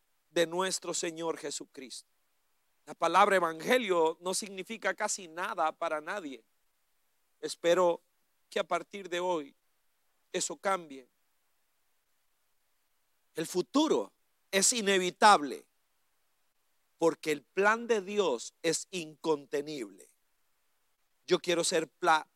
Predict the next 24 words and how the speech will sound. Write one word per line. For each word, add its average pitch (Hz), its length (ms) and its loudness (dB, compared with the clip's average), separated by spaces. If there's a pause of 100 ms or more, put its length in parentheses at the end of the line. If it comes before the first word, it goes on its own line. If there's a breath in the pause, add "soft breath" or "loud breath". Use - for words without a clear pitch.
parte 160 420 4
de 143 160 2
ese 151 220 0
plan. 127 280 -6 (2000)
Tomamos 254 440 4
un 220 140 0
momento 156 580 6
para 113 380 6
orar, 127 580 8
para 120 220 0
cerrar. 147 600 4 (680)
Solo 226 260 2
quiero 185 480 4 (500)
subrayar 180 840 6
y 170 80 2
recordarte 151 680 2
algo. 104 280 2 (1120)
Para 143 220 8
poder 208 480 8
disfrutar 202 600 4
de 160 120 4
la 135 100 8
buena 208 340 8
noticia, 160 720 -2